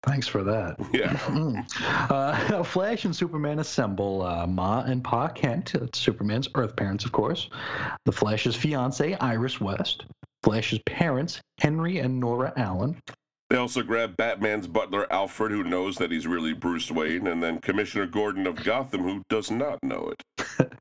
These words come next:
Speaker 1: <laughs> Aquaman's wife, Mera, and their son, Arthur Junior,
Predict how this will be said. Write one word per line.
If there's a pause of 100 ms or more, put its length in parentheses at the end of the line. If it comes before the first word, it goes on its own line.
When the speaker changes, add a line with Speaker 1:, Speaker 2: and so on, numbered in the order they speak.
Speaker 1:
<laughs> (400)
Aquaman's
wife,
Mera,
and
their
son,
Arthur
Junior,